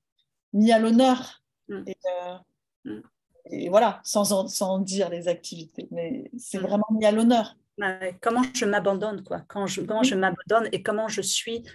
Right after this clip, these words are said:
Speaker 2: comment je vis l'instant présent. Comment je,
Speaker 1: Mhm.
Speaker 2: je vis l'instant présent sans être dans des, euh, comment, pourquoi, sans être dans des questionnements. C'est vraiment, euh,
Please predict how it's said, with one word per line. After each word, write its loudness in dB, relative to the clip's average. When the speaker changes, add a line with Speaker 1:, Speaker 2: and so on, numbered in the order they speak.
Speaker 2:
comment 0
je -2
vis -2
l'instant 0
présent. -6
Comment -2
je, -4
Speaker 1:
Mhm. -4
Speaker 2:
je -2
vis -4
l'instant 0
présent -4
sans 2
être 0
dans -2
des, 0
euh, 0
comment, -6
pourquoi, -2
sans -2
être 0
dans -4
des -2
questionnements. -4
C'est -4
vraiment, 0
euh, 2